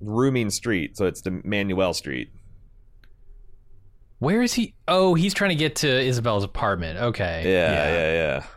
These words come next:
Speaker 2: That makes sense.
Speaker 1: <laughs>
Speaker 2: Uh, Birdman's gonna lead the way, but Sad Max's guys roll up. They find Birdman's birds, and he gets shot trying to protect them. Daryl kills Sad Max's guys, and then with his dying wish,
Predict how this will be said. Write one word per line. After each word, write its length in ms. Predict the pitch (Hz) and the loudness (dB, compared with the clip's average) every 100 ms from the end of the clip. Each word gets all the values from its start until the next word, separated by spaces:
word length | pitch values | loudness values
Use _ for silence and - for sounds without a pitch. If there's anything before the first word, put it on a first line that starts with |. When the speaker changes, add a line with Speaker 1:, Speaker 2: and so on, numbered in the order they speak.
| - | -10
Speaker 2:
That 320 | 113 123 127 110 | -4 -2 0 0
makes 220 | 95 - | -2 -4
sense. 520 | 98 85 82 82 - 127 | -6 -4 -6 -4 -4 -4
Speaker 1:
<laughs> 60 | |
Speaker 2:
Uh, 420 | 120 104 101 95 101 - | -2 0 0 0 -4 -8
Birdman's 580 | 110 147 190 175 170 143 | -2 0 2 2 0 0
gonna 160 | 143 | 0
lead 200 | 131 131 | 0 0
the 60 | 120 | 0
way, 260 | 113 107 104 | 2 2 2
but 160 | 95 | -2
Sad 280 | - 110 107 | -2 0 0
Max's 360 | 107 101 - 107 | 0 -2 -6 -6
guys 340 | 98 95 95 | -2 -2 -2
roll 260 | 92 90 92 | -2 -2 0
up. 280 | 143 - - - - - - | -2 -2 -10 -16 -20 -20 -8
They 100 | 104 | -6
find 680 | 92 135 131 127 120 117 107 | -2 0 2 2 2 0 -2
Birdman's 460 | 127 123 113 110 104 | 0 2 2 0 0
birds, 600 | 160 156 151 139 - - - - - | 0 2 0 -2 -6 -8 -18 -10 -4
and 320 | 101 98 98 | -2 0 0
he 60 | |
gets 160 | 98 92 | -2 -2
shot 260 | - 113 104 | -2 -2 -2
trying 180 | 107 92 | -4 -4
to 40 | |
protect 360 | 101 - 92 - | -4 -4 -4 -2
them. 260 | 90 90 - - - - - - | -4 -4 -8 -20 -20 -20 -20 -4
Daryl 240 | 113 101 | 0 0
kills 220 | - 101 - | 0 -4 -2
Sad 240 | 107 92 | -2 0
Max's 320 | 92 92 101 | -2 -4 -6
guys, 400 | 92 98 98 95 101 | -2 -2 0 0 0
and 100 | 107 | -2
then 160 | 120 | 0
with 140 | 139 135 | -2 0
his 200 | 147 135 | -2 0
dying 360 | 165 156 147 | 0 2 2
wish, 500 | 151 139 135 - - | 2 2 0 -4 -8